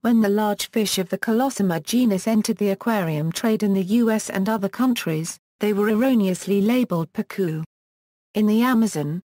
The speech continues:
the term pacu is generally reserved to smaller and medium-sized fish in the Metinis, Milosoma, Milesinus and Milius genera.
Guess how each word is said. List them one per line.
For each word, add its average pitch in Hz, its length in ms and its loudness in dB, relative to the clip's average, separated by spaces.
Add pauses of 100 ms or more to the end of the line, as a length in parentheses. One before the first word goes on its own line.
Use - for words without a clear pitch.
(140)
the 185 80 -4
term 214 300 -2
pacu 214 400 0
is 190 80 -4
generally 233 480 2
reserved 202 500 -2
to 185 80 -4
smaller 220 480 0
and 190 180 -2
medium-sized 185 800 0
fish 214 400 -2
in 185 140 -2
the 196 80 0
Metinis, 185 600 -2 (240)
Milosoma, 196 720 0 (240)
Milesinus 196 680 -2
and 180 140 -4
Milius 214 440 2
genera. 175 500 0